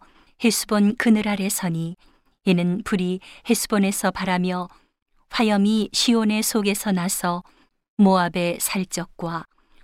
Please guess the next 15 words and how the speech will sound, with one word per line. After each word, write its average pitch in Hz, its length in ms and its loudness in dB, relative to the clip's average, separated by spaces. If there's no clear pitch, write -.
헌화하는 190 600 2
자들의 190 460 -2
정수리를 202 800 0
사름이로다. 175 880 -4
모압이여, 170 580 0
내게 196 480 4
화 208 280 -4
있도다. 156 640 -10
그모스 202 400 4
백성이 190 540 -2
망하였도다. 160 840 -6
내 202 240 6
아들들은 190 680 0
사로잡혀 208 600 -4
갔고, 185 540 -6